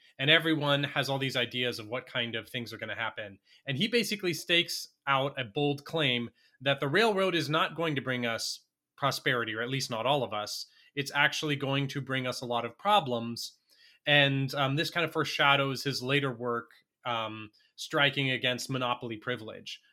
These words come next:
But he basically correctly predicts a lot of problems that the railroad will bring us,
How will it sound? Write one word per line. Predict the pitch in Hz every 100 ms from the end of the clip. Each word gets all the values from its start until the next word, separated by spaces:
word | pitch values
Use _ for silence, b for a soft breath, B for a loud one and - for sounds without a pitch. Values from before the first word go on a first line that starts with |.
| -
But | 143
he | 147
basically | 165 190 - 160 147
correctly | 143 156 156 143
predicts | 139 131 135 127 - - b b b -
a |
lot | 127 127 127
of | 127
problems | 139 123 117 120 113 107
that | 120 - - -
the |
railroad | 139 196 175 165 135
will | 127
bring | 139 143 131
us, | 120 - -